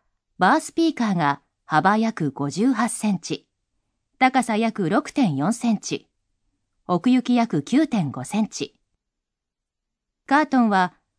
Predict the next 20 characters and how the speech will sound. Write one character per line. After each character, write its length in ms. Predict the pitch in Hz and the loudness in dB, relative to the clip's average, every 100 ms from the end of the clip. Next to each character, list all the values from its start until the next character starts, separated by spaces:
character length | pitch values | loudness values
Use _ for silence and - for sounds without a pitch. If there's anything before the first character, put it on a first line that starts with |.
| _ _ - | _ _ 0
幅 280 | 190 247 | 2 4
約 260 | 269 269 180 | 2 2 0
六 260 | 139 143 269 | -2 0 0
十 200 | 320 311 | 2 2
四 240 | 311 285 | 4 4
点 240 | 202 151 | 2 0
四 160 | 135 180 | 0 -2
セ 180 | - 226 | 0 -2
ン 80 | 202 | -2
チ、 300 | - - _ _ _ _ _ _ _ | -4 -12 _ _ _ _ _ _ _
高 260 | - 247 240 | 0 2 0
さ 140 | 202 | 0
約 360 | 208 214 180 143 | -2 -2 -2 -2
十 220 | 165 240 | 2 4
七 280 | 311 320 285 | 6 6 2
点 240 | 170 131 | 0 -6
九 260 | - 165 240 | -6 -2 -2
セ 180 | - 233 | 0 -2
ン 60 | |
チ、 300 | - 170 - | -2 -8 -12